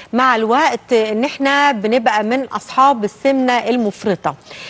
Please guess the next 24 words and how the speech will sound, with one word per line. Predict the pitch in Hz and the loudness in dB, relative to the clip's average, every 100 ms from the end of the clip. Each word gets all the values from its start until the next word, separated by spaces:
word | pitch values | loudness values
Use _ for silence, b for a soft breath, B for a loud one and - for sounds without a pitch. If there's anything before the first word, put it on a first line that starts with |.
| B - | B -2
واصحاب | 226 220 208 - 277 | 2 2 0 -2 -2
السمنة | 226 - 262 | 0 -2 -2
المفرطة | 233 185 - 269 254 | -2 -4 -4 -2 0
دول | 226 339 | 0 0
من | 269 | 0
الطبيعي | 190 - 208 240 302 294 | 0 0 -2 0 0 0
بيقابلوا | 214 208 - 277 233 226 240 | 0 -2 0 0 0 -2 -4
صعوبات | - 208 196 269 349 - | -2 0 2 2 0 -2
كتير | 240 - 277 294 294 277 | -4 0 4 6 4 2
جدًا | 196 247 214 240 | 0 -4 0 0
جدًا | 226 233 208 233 | 0 -4 -2 -2
في | 208 | -4
حياتهم، | - 214 247 254 247 B B B | 0 2 2 0 -2 B B B
وامراض | 240 247 262 269 202 - | 2 4 4 4 0 0
كتير | 247 - 294 294 294 | -2 2 4 6 4
باشكالها، | 226 214 214 - 285 302 285 269 | 2 0 -4 0 0 2 0 0
وده | 214 240 | 2 0
علشان | 285 226 - 233 | 0 -2 -2 -4
الشهية، | 233 - 202 277 269 254 B B B | -4 -2 2 4 4 2 B B B
شهية | - 214 247 247 | -6 0 0 2
الاكل | 165 - 262 - 233 | -4 -2 -6 -4 -4
مع | 214 269 | -2 0
الوقت | 208 220 294 240 - - _ _ | 0 2 2 0 -8 -20 _ _
بتزيد. | 269 330 - 370 170 | -2 0 4 4 4